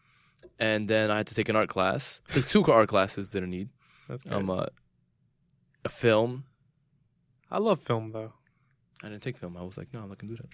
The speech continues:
Speaker 2: Oh. <laughs> Oh.
Speaker 1: I was going to take it until I changed my major back. I was like, "Thank God."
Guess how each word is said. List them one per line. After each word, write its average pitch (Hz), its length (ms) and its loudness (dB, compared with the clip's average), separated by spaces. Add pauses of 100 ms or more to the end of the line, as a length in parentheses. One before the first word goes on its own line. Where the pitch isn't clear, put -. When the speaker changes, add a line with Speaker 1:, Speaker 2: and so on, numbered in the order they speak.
(260)
Speaker 2:
Oh. 143 260 6 (100)
<laughs> - 460 -6 (540)
Oh. 131 240 8 (440)
Speaker 1:
I 123 60 2
was 110 100 2
going 156 180 10
to 113 60 -2
take 151 200 6
it 123 60 6
until 113 200 4
I 107 60 4
changed 123 320 2
my 107 40 -2
major 107 200 0
back. 104 200 2
I 95 40 -4
was 90 60 -6
like, 90 140 -10
"Thank 117 160 -10
God." 110 180 -8